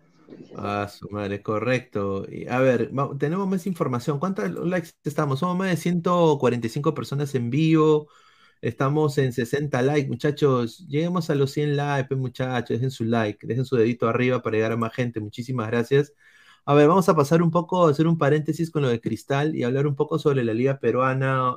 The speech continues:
eh, de lo que también se viene. Han, ah, ricas declaraciones ha tenido, eh, Jorge Fossati, también, eh, ha hablado de todo. Eh, obviamente Jorge Fossati ahorita es uno de los técnicos más prolíficos en el Perú.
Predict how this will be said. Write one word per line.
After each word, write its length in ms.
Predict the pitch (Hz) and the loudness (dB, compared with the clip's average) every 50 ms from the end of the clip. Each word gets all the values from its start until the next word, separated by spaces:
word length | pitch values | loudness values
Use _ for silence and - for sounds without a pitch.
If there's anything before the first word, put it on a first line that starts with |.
| - | -4
eh, 320 | 110 110 107 107 107 107 107 | -6 -4 -2 -2 -2 -2 -2
de 200 | 107 107 107 107 | -2 -2 -2 -2
lo 140 | 104 101 - | -4 -4 -6
que 100 | - 104 | -8 -8
también 280 | - 104 110 117 120 | -6 -6 -6 -6 -4
se 160 | - - 127 120 | -2 -2 0 2
viene. 460 | 127 131 135 131 131 135 135 139 - _ _ - - _ _ - | 2 2 2 2 2 0 -2 -4 -6 _ _ -20 -20 _ _ -2
Han, 160 | 131 135 139 | 0 2 2
ah, 280 | 143 143 143 139 - - 120 117 | 4 4 2 0 0 -2 -4 0
ricas 320 | 123 170 175 - 180 160 | 2 2 2 2 2 2
declaraciones 760 | 151 143 - 131 120 117 113 - - 151 143 147 147 135 - | 4 4 2 2 2 2 0 2 2 2 4 4 2 0 0
ha 100 | 131 120 | 0 0
tenido, 1040 | - 131 123 127 131 127 131 131 131 127 127 123 123 120 120 113 110 107 104 107 - _ _ _ _ _ _ _ _ _ | 0 0 0 2 2 2 4 4 4 4 4 4 4 4 4 4 4 2 0 -2 -6 _ _ _ _ _ _ _ _ _
eh, 440 | - 120 117 113 110 107 107 104 98 | -2 2 4 4 6 4 4 2 0
Jorge 320 | - - 123 131 - 135 135 | 0 -4 -2 0 0 -2 -2
Fossati, 640 | - 120 110 - - 131 135 139 143 139 - 131 117 | -2 -4 -4 0 2 2 2 2 2 0 -2 -4 -4
también, 500 | - 110 107 113 113 117 117 120 120 120 | -4 -4 -4 -2 0 0 0 0 0 0
eh, 320 | 120 117 113 113 110 107 107 | 0 0 0 0 0 0 0
ha 60 | 110 | 0
hablado 380 | 113 117 120 123 127 127 127 123 | 2 2 4 4 4 6 6 6
de 140 | 117 104 98 | 6 4 4
todo. 600 | - - 139 143 131 127 123 123 131 156 - _ _ _ _ _ _ _ _ | 4 6 6 8 8 8 6 6 4 2 0 _ _ _ _ _ _ _ _
Eh, 440 | - - 113 113 110 110 110 110 107 | -4 -2 2 4 6 6 6 4 2
obviamente 580 | 110 92 95 123 127 127 123 127 127 123 131 120 | 0 -2 -4 -2 -2 -2 0 -2 -2 -2 -2 -2
Jorge 320 | - 127 127 113 131 131 | 0 -2 -2 0 -2 -2
Fossati 520 | 127 - 110 101 - 127 123 - - 127 120 | -2 -2 -4 -4 -2 -4 -4 -2 -2 0 0
ahorita 340 | 110 110 120 123 120 - 123 | 2 2 0 0 0 -2 -4
es 80 | - 127 | -4 -4
uno 140 | 123 131 | -4 -2
de 60 | 127 123 | -2 -2
los 140 | 110 98 | -4 -4
técnicos 380 | - 123 120 127 131 - - 110 | -4 -4 -4 -4 -4 -4 -4 -2
más 140 | 117 123 117 - | -2 -4 -4 -4
prolíficos 720 | - 123 117 117 123 123 - 131 123 - 127 113 - - | -2 -2 0 2 2 0 0 -4 -6 -4 -4 -4 -4 -6
en 120 | 104 98 | -8 -8
el 100 | 98 98 | -8 -6
Perú. 600 | - - 104 104 120 131 143 143 143 143 143 139 | 0 2 4 4 6 6 6 4 4 4 2 0